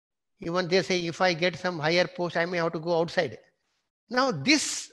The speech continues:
approach, this is a very, very narrow approach,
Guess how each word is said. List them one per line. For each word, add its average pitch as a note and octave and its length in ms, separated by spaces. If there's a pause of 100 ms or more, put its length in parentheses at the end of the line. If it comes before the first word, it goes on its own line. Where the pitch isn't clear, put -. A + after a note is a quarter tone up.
(140)
approach, G#3 600
this F#3 220
is G#3+ 100
a A3+ 100
very, G3+ 340
very A3 300
narrow F3 500 (180)
approach, D#3+ 420